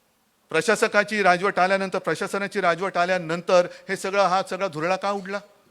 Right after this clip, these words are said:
संपूर्णपणे मुंबईची विल्हेवाट लावतायत. यांना विकास, विकास, विकास म्हणजे, फक्त विकास म्हणजे काय,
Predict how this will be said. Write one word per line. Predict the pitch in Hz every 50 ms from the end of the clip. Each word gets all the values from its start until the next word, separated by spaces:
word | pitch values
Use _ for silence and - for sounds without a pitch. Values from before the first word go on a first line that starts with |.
| _ _ _ _ _ _ _ _ _ _ _ _ _ _ _ _ _ _ _ _ _ _ _ _ _ _ _ _ -
संपूर्णपणे | - - 151 160 160 214 214 - 233 240 233 233
मुंबईची | 214 190 185 190 196 214 214 - 226
विल्हेवाट | 196 180 170 175 180 196 214 226 214 -
लावतायत. | 202 180 - - 123 98 - _ _ _ _ _ _ _ _ _ _ _ _ _ _ _ _ _ _ _ _ _ _ -
यांना | 110 123 160 196 190
विकास, | 165 143 147 - 196 208 208 190 - -
विकास, | 180 - 196 196 196 180 - -
विकास | 170 165 180 190 196 - -
म्हणजे, | 180 180 196
फक्त | 180 - - - -
विकास | 196 180 165 156 - 196 185 -
म्हणजे | 196 196 190
काय, | 185 - 190 180 196 214